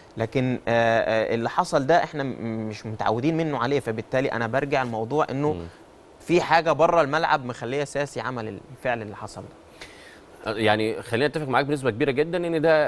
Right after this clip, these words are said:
Speaker 2: آه، زي ما بقول لك بيتكهنوا الكثيرين على السوشيال ميديا، هي بقت خلاص مرصد
Speaker 1: آه،
Speaker 2: لكل
Speaker 1: طبعًا.
Speaker 2: الناس بتتابع
Speaker 1: <laughs>
Speaker 2: وبتحلل وعندها رؤية يعني، إن الأمر فيه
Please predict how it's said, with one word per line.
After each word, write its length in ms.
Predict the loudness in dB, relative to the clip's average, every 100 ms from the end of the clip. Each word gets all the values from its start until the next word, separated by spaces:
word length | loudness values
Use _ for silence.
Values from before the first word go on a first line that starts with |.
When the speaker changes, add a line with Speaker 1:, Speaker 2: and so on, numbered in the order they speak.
| -2
Speaker 2:
آه، 480 | -4 2 4 4
زي 260 | 0 -2 0
ما 100 | 2
بقول 200 | 2 4
لك 100 | 2 2
بيتكهنوا 880 | 0 0 0 -2 -4 -2 0 0 0
الكثيرين 460 | -2 -6 -4 -2
على 100 | -2
السوشيال 320 | -4 -6 -4
ميديا، 180 | -2 0
هي 80 | 2
بقت 140 | 0
خلاص 400 | 0 0 0 -2
مرصد 480 | 0 0 0 -4 0
Speaker 1:
آه، 80 | 0
Speaker 2:
لكل 80 | 2
Speaker 1:
طبعًا. 160 | 2 2
Speaker 2:
الناس 220 | -2 -4
بتتابع 440 | -4 0 2 2
Speaker 1:
<laughs> 40 | -2
Speaker 2:
وبتحلل 560 | -4 -4 -2 -2 -2
وعندها 440 | -4 -4 -2 -2 -2
رؤية 280 | -2 0 -2
يعني، 360 | -2 -4 -6 -10 -20 -20 -6
إن 140 | 0 2
الأمر 320 | 2 2 0
فيه 300 | 0 0